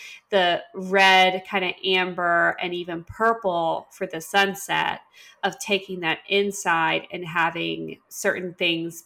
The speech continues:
be lit up in those colors. It was really neat. So not just your lamps, but also, like, if you had different fixtures, like a, a light bar or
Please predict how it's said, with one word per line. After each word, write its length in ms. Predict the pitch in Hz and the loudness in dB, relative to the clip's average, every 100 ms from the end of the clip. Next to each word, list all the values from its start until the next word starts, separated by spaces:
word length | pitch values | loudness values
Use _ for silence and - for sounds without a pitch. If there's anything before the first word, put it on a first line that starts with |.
| _ | _
be 120 | 175 | -8
lit 220 | 160 165 | -2 -2
up 240 | 160 160 175 | 0 -2 -6
in 140 | 160 | -8
those 300 | 151 170 185 | -6 -6 -8
colors. 540 | - 226 233 247 247 | -4 -2 0 -4 -4
It 80 | 190 | -6
was 180 | 170 165 | -6 -8
really 300 | 165 160 160 | -8 -6 -6
neat. 380 | 160 - - - _ _ _ - | -8 -10 -14 -18 _ _ _ -18
So 140 | - 208 | -2 4
not 280 | 226 233 | 6 6
just 200 | 233 220 202 | 4 0 0
your 140 | 185 | 0
lamps, 460 | 175 170 165 - - | 2 2 2 -2 -4
but 120 | 180 | 0
also, 360 | 175 170 175 170 | 2 0 -6 -6
like, 220 | 165 175 | -6 -6
if 120 | 170 | -10
you 120 | 170 | -8
had 220 | 165 160 | -4 -4
different 360 | 160 165 156 160 | -4 -10 -12 -10
fixtures, 580 | - - - 170 170 160 | -10 -10 -8 -8 -8 -8
like 200 | 165 - | -10 -8
a, 220 | 147 135 _ - - - | -10 -10 _ -20 -16 -10
a 100 | 180 269 | -6 2
light 240 | 285 220 - | 2 2 0
bar 520 | 185 170 160 160 156 - | 2 4 2 2 -2 -4
or 500 | 170 165 160 156 | -4 0 0 -2